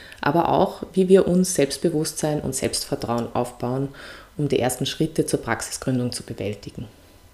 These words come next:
Weil ich aber auch eine interaktive Community erschaffen möchte, würde ich mich sehr darüber freuen, deine Ideen für Podcast-Folgen, Interviewpartner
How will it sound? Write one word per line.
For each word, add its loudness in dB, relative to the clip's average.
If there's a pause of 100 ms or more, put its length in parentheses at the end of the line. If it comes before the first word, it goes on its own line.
(560)
Weil 2
ich 4
aber 6
auch 4
eine 4
interaktive 2
Community 6
erschaffen -2
möchte, 2 (340)
würde 4
ich 0
mich 2
sehr 6
darüber 8
freuen, 2 (420)
deine 4
Ideen 6 (160)
für -4
Podcast-Folgen, 0
Interviewpartner 0